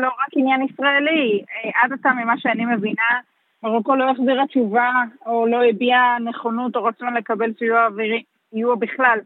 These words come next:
משום, אה, מדינה. בדרך כלל באירועים מן הסוג הזה, ביממה השנייה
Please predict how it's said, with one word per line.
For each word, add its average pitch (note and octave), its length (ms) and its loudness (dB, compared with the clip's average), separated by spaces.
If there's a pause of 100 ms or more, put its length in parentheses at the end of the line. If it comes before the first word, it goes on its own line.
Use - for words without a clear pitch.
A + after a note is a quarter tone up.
(400)
משום, D4+ 560 2
אה, C#4 320 0
מדינה. C4 420 2 (420)
בדרך C4+ 420 0
כלל C4+ 160 -4
באירועים A#3+ 360 -2
מן B3 120 -2
הסוג A#3+ 280 -2
הזה, A#3+ 280 0 (260)
ביממה A3+ 600 0
השנייה A#3+ 520 -2